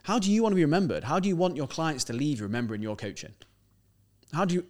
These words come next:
ask yourself that question every time it comes to skipping one or doing something late or not doing something on time. And then ask yourself how it feels when you're on the receiving end of that,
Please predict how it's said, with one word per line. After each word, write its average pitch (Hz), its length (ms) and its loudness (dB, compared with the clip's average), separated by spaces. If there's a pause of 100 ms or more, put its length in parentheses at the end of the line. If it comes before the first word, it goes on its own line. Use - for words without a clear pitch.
(280)
ask 196 200 -2
yourself 190 280 0
that 175 180 4
question 110 360 -6
every 107 160 -4
time 113 240 -2
it 107 60 -6
comes 120 300 -2
to 113 180 -4 (260)
skipping - 440 0
one 107 200 0
or 95 140 -2
doing 131 260 0
something 120 300 -2
late 117 340 2
or 98 200 -4
not 139 260 -2
doing 135 180 2
something 113 260 -4
on 120 120 -2
time. 101 360 -6 (640)
And 151 100 0
then 185 80 4
ask 220 200 2
yourself 175 360 2
how 165 140 2
it 151 120 -2
feels 160 200 0
when 135 60 -2
you're 131 60 0
on 127 60 0
the 131 40 0
receiving 123 380 0
end 120 120 0
of 98 80 -6
that, 87 200 -6